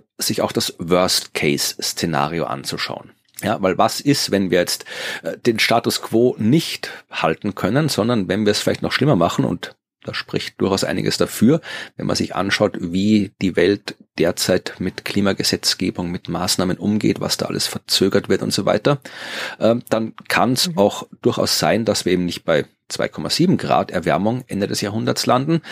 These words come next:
Speaker 1: sondern bei drei Komma sechs Grad Erwärmung. Das ist eins von den pessimistischeren, äh, Shared Socioeconomic Pathways von den Modellen. Und das
Speaker 2: Mhm.
Speaker 1: haben sie auch genommen, sind davon ausgegangen, dass, äh,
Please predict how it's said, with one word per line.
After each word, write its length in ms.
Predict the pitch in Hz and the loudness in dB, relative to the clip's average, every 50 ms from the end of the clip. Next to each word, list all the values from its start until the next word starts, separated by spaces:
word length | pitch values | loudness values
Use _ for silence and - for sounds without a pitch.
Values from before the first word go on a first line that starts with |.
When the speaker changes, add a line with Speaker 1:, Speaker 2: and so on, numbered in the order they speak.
| - - - - - | -12 -12 -12 -14 -6
Speaker 1:
sondern 300 | - - 123 131 131 120 | -2 0 2 2 2 2
bei 260 | - 120 117 120 120 - - | 4 4 4 4 2 0 -4
drei 220 | - - 95 110 | -2 0 0 0
Komma 240 | - - 123 123 117 | 0 0 0 2 2
sechs 400 | - - 110 - - - - - | 2 0 0 0 -2 -2 -4 -2
Grad 440 | - 82 76 - - - - - - - | -2 -4 -2 -2 -4 -4 -6 -8 -14 -10
Erwärmung. 540 | - 80 78 71 71 65 65 64 50 - - _ _ _ _ _ _ - - | -8 -6 -4 -2 -2 -2 -2 -4 -8 -12 -18 _ _ _ _ _ _ -20 -14
Das 120 | - - | -12 -10
ist 140 | - - - | -8 -6 -6
eins 180 | - 98 - - | -6 -4 -6 -6
von 220 | - - 98 87 | -6 -4 -2 -2
den 180 | 90 87 85 - _ - - - - - - - - - - - | 0 -2 -2 -6 _ -18 -18 -14 -12 -12 -12 -12 -12 -14 -8 -2
pessimistischeren, 960 | - 117 104 - 107 101 113 127 - - - 101 - - 95 85 90 98 107 98 - - 95 | 0 0 2 2 2 4 4 2 2 2 2 2 2 2 2 2 2 2 0 0 -4 -8 -4
äh, 140 | 92 98 90 | -2 -2 -2
Shared 360 | - - - 92 98 - - - | 0 0 0 0 0 -2 -4 -4
Socioeconomic 760 | - - 104 107 - - 101 - - 110 98 98 107 - - | -4 -4 -2 -2 -2 -2 -2 -2 -2 -2 -2 -2 -4 -6 -2
Pathways 540 | - 98 98 104 - - - 127 131 - - | 2 2 2 2 2 -2 -2 -2 -2 -2 -2
von 160 | - 117 113 | -4 -4 -2
den 100 | 113 113 | -2 -2
Modellen. 460 | 117 123 - 110 113 139 170 185 165 - - - - - - | -2 0 2 4 4 4 4 2 0 -4 -10 -20 -20 -20 -16
Und 140 | - 107 - | -12 -6 -4
das 100 | 180 175 | -2 0
Speaker 2:
Mhm. 60 | 107 | 0
Speaker 1:
haben 80 | 98 - | 0 0
sie 120 | - - | 0 0
auch 200 | - 123 135 - | 0 0 0 0
genommen, 440 | - 117 92 90 107 147 190 208 - - - - - - - - | 0 2 2 4 4 4 4 2 2 -2 -10 -20 -20 -16 -12 -6
sind 220 | - - 127 - | -6 -4 -2 -2
davon 180 | - - 131 - | 0 -2 0 0
ausgegangen, 520 | - 107 110 - 131 120 117 123 120 107 | 0 0 2 0 0 2 2 2 4 4
dass, 260 | 110 107 - - - | 4 2 2 2 0
äh, 160 | 101 101 90 | 0 0 -2